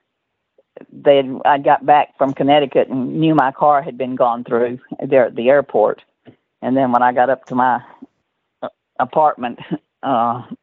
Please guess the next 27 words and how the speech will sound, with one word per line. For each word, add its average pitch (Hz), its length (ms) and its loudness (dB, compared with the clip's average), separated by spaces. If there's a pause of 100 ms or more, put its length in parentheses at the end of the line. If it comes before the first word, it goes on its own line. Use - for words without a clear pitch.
(760)
I 135 120 2
lived 135 260 0
in 127 220 -2
one 135 180 0
of 113 80 -6
the 113 80 0
houses 135 440 -2 (120)
she 123 80 -8
rented 117 460 -6 (400)
by 123 100 0
myself, 123 480 2
and, 120 260 -4
and 120 160 -2
it 127 120 2
had 120 140 -2
been 120 280 -4 (640)
totally 127 380 -2 (960)
gone 131 300 0
through. 127 360 -2 (260)
And 123 160 -4
I 123 120 -4
thought, 110 280 0 (840)
"Y'all 123 100 0
could 175 180 2
have 180 100 0
put - 200 -4
stuff 120 220 2